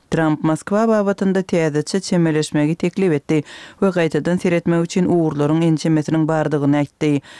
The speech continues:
Gün Orta Koreýanyň prezidenti Moon Jae-in Pxenýanyň üstünlikle amalaşyran kontinentara ballistik raketa synagynyň döredin dartgynlygyny gowşatmak üçin Demirgazyk Koreýanyň lideri Kim Jong-un bilen gepleşik geçirmek isleýänligini aýtdy.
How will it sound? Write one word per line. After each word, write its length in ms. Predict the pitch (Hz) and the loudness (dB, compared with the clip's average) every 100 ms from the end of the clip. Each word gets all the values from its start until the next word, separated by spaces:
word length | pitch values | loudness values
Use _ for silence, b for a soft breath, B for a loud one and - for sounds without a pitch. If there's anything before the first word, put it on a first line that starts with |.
| B 170 | B 0
Gün 140 | 170 | 0
Orta 220 | 170 - | 0 -2
Koreýanyň 580 | 170 180 208 240 233 226 | -2 0 2 2 2 2
prezidenti 680 | 208 202 190 175 175 170 175 | 0 0 0 2 2 2 2
Moon 440 | 170 170 165 160 | 2 2 2 2
Jae-in 580 | 147 151 151 - 202 226 | 0 0 -2 0 2 2
Pxenýanyň 600 | 226 226 202 196 196 202 | 2 2 2 4 2 0
üstünlikle 460 | 196 - 190 - 226 | -2 -2 -2 0 0
amalaşyran 640 | 208 196 196 185 185 190 | 2 2 0 -2 0 0
kontinentara 880 | 185 180 170 170 165 160 160 156 165 | 2 0 2 0 0 0 0 0 0
ballistik 480 | 165 156 175 - - | 0 -2 -4 -6 -4
raketa 400 | 175 - 175 175 | -4 -2 -2 -2
synagynyň 560 | 180 156 151 160 175 170 | 0 2 2 2 2 2
döredin 460 | 160 151 160 160 B B B - | 0 0 0 -2 B B B -4
dartgynlygyny 720 | 175 165 - 160 151 156 156 | -2 -2 -2 0 2 0 0
gowşatmak 580 | 160 156 147 151 180 190 | 0 0 -2 -2 0 0
üçin 280 | 196 208 196 B B _ | 0 0 0 B B _
Demirgazyk 420 | 202 190 185 180 - 190 | 0 2 2 0 -2 -2
Koreýanyň 520 | 185 202 202 202 196 | 0 2 2 2 2
lideri 360 | 190 180 185 | 0 0 0
Kim 320 | 185 202 190 180 | -2 0 2 2
Jong-un 540 | 185 180 - 190 190 | 2 0 0 2 2
bilen 200 | 185 185 | 0 0
gepleşik 480 | 175 175 143 - - | 0 -2 -4 -6 -4
geçirmek 440 | 170 - 160 165 | -4 -2 -2 0
isleýänligini 760 | 190 - 175 175 180 143 151 151 | -2 -2 0 0 0 2 2 0
aýtdy. 300 | - 156 | -2 -2